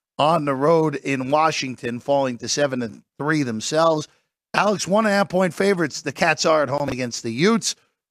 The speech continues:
Forty-six the total behind us. There's some forty-six and a half in the market as well. I think we're in agreement on this one. We both like the short dog on the road here.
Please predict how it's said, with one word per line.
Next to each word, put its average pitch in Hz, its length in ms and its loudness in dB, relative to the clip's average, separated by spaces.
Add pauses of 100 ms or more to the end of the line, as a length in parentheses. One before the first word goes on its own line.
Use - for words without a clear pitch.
Forty-six 165 540 2
the 123 120 -4
total 156 280 2
behind 131 400 0
us. 147 160 2
There's 135 200 -2
some 120 120 -6
forty-six 123 520 -6
and 117 80 -6
a 107 40 -6
half 127 240 -4
in 120 60 -8
the 113 60 -8
market 120 380 -4
as 107 140 -10
well. 143 400 2 (960)
I - 380 -20
think 143 180 -8
we're 147 140 2
in 139 60 0
agreement 135 400 0
on 117 140 0
this 120 180 -4
one. 127 160 -4
We 127 100 -2
both 131 260 2
like 135 280 2
the 127 80 -6
short 139 280 0
dog 143 300 4
on 131 140 2
the 123 80 -4
road 135 300 2
here. 113 260 -6